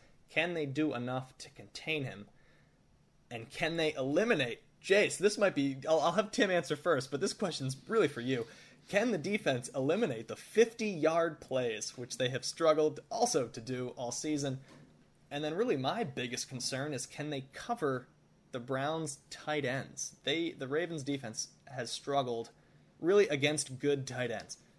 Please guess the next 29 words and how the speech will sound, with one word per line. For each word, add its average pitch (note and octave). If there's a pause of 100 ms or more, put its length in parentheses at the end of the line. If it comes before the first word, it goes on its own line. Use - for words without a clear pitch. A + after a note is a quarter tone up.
(120)
They A#2+
gave B2+
up B2
a A2+
hundred E3+
yards C3+
receiving B2+
to -
Travis -
Kelce C3+
in A2+
week A2
two. C3 (420)
They A2
gave G#2+
up G2+
a G2+
hundred D3+
yards C3 (100)
and, A2+
like, A2 (100)
eighty-seven C#3
catches C3
to A#2
Darren B2
Waller C3
in B2
week A2+
one. C#3